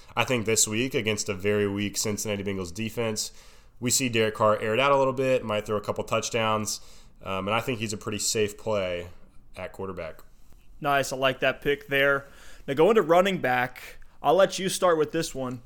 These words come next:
Speaker 2: Who is your R B start of the week in week eleven?
Speaker 1: My running back start of the week is Brian Hill for the Atlanta Falcons. He plays the Carolina Panthers this week, who surprisingly are twenty-eighth against running backs in fantasy football this season.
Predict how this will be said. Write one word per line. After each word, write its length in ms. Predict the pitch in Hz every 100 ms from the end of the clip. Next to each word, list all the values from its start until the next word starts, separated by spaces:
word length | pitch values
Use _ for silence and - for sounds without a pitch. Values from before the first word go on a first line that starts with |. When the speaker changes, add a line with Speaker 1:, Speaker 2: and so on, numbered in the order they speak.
| - - -
Speaker 2:
Who 140 | 180
is 120 | 233
your 160 | 220 -
R 180 | 147 175
B 300 | 139 139 143
start 280 | - 139 143
of 20 |
the 80 | 131
week 320 | 147 165 - - -
in 220 | 131 131
week 160 | 143 151
eleven? 300 | 156 - - - -
Speaker 1:
My 140 | - 123
running 320 | 113 127 165
back 200 | 175 175
start 320 | - - 127
of 60 | 123
the 100 | 131
week 440 | 110 104 104 - -
is 300 | 110 107 101
Brian 360 | 95 104 117 117
Hill 240 | 139 117
for 160 | - 98
the 120 | 101
Atlanta 280 | 98 101 101
Falcons. 720 | 98 110 113 82 82 - - -
He 600 | - 120 110 110 113 107 - - - - - - -
plays 420 | 120 123 131 -
the 80 | -
Carolina 420 | - 117 135 156
Panthers 420 | - 113 110 95
this 200 | 98 90
week, 260 | 95 107 -
who 300 | 113 104 104
surprisingly 600 | - 101 117 180 190 147
are 60 |
twenty-eighth 680 | 101 - 127 123 101 113 135
against 320 | 98 95 92
running 220 | 95 104 98
backs 260 | 90 -
in 80 | 90
fantasy 380 | - 92 90 87
football 340 | 95 80 87
this 160 | 85 85
season. 500 | 98 113 98 90